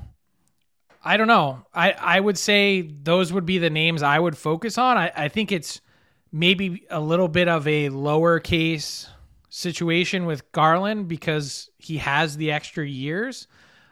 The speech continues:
um, you know, one additional, of course, beyond Brock. And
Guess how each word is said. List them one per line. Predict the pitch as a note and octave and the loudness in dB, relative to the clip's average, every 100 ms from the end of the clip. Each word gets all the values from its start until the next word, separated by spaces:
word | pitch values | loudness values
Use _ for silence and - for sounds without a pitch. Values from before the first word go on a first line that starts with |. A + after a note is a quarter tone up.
| _ | _
um, | D3 D3+ D3 D3 D3+ F3 | -2 0 2 0 -4 -8
you | E3 | -6
know, | C#3+ | -4
one | C3 D#3 D#3 | -2 0 0
additional, | C3+ D3+ - D#3 D3+ C#3+ D3+ - | 0 -2 -4 -6 -6 -6 -10 -10
of | C#3 | -10
course, | - D#3 D3+ | -4 -2 -2
beyond | - C#3+ C#3+ C#3 B2+ | -6 -4 -2 -4 -4
Brock. | B2+ C#3 F3 - _ - _ _ _ _ | -2 0 -2 -6 _ -20 _ _ _ _
And | D#3 D#3 D#3 D#3 D#3 D#3 D3+ C#3+ - | -4 0 0 0 -2 -4 -6 -4 -4